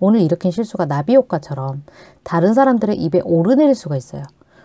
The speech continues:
오보를 낸다거나 어떤 기자, 기자분이, 자신이 기자인데, 아니면,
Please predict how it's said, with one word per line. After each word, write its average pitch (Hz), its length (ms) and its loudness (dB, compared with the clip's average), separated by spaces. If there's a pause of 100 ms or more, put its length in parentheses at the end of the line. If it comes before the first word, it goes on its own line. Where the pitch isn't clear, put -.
(120)
오보를 233 680 2
낸다거나 147 420 -2
어떤 139 180 -10
기자, 143 760 -4 (840)
기자분이, 151 580 -4 (440)
자신이 151 400 -6
기자인데, 151 500 -4 (580)
아니면, 156 460 0